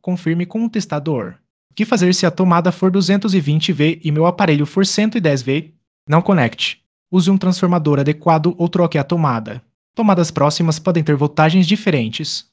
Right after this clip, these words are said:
Sim. Teste cada tomada individualmente. O multímetro pode danificar a tomada.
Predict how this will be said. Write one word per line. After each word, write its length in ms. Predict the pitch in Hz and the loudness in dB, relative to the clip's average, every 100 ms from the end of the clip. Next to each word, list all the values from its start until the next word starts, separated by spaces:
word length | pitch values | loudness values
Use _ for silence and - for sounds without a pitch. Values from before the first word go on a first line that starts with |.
| _ _ - | _ _ -2
Sim. 240 | 135 120 120 _ _ _ | 0 0 -2 _ _ _
Teste 300 | 185 190 - | -4 -4 -4
cada 260 | - 135 127 | -6 -6 -4
tomada 340 | 147 156 139 | -4 -2 -2
individualmente. 840 | 147 135 147 165 180 131 113 - - _ _ _ | -2 -4 -4 -2 -2 -4 -6 -12 -16 _ _ _
O 60 | 240 | -4
multímetro 500 | 240 202 170 180 202 | -4 -2 -2 0 -2
pode 300 | - 180 175 | 0 0 2
danificar 460 | 165 160 190 165 147 | 0 0 -2 -2 -2
a 40 | |
tomada. 560 | 175 165 123 110 113 | 0 -2 -2 -4 -10